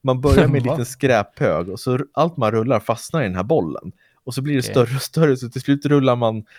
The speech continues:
Speaker 1: planeter. <laughs> Det är jättemärkligt.
Speaker 2: <laughs> Nej.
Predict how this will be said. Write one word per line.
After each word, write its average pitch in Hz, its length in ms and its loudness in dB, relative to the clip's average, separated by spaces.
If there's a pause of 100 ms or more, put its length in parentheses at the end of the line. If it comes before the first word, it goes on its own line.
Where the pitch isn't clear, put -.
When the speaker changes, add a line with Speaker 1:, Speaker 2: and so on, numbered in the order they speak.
(120)
Speaker 1:
planeter. 123 720 0
<laughs> - 40 -20 (580)
Det 180 60 -8
är 175 120 -6
jättemärkligt. 170 960 -2
Speaker 2:
<laughs> - 20 0
Nej. 160 340 0